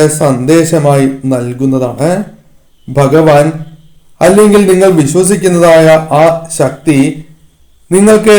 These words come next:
രക്ഷയ്ക്കായെത്തും എന്ന വിശ്വാസം മാത്രം മതി നിങ്ങൾക്ക് ആശ്വാസം കണ്ടെത്തുവാൻ സാധിക്കും. പല അവസരങ്ങളിലും അത്തരത്തിൽ ആശ്വാസം ലഭിച്ചിട്ടുള്ള വ്യക്തികൾ തന്നെയാണ് നിങ്ങൾ. ക്ഷീണിച്ച അവസ്ഥയിലാണ് നിങ്ങൾ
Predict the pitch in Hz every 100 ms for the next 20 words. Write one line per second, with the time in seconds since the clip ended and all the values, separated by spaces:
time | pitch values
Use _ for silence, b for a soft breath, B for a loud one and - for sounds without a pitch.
0 | 185 151 - 220 175 196 185 180 170 175
1 | 165 160 147 151 156 139 135 - 170 160
2 | 160 151 147 131 131 127 123 - 156 151
3 | 147 131 127 139 - - _ 131 131 147
4 | 151 143 139 131 127 123 123 - 165 147
5 | 143 147 135 135 131 123 135 135 131 127
6 | 127 - - 156 170 190 214 - B B
7 | B _ 196 214 208 185 185 208 196 185
8 | 180 180 175 151 139 165 165 156 156 151
9 | 131 127 - 165 160 156 151 143 135 131
10 | 123 117 139 143 160 143 135 131 131 -
11 | 143 135 131 127 123 120 117 - 135 170
12 | 190 b b b b b b _ - 208
13 | 220 240 233 233 220 165 160 160 160 226
14 | 220 185 175 160 151 151 - 139 139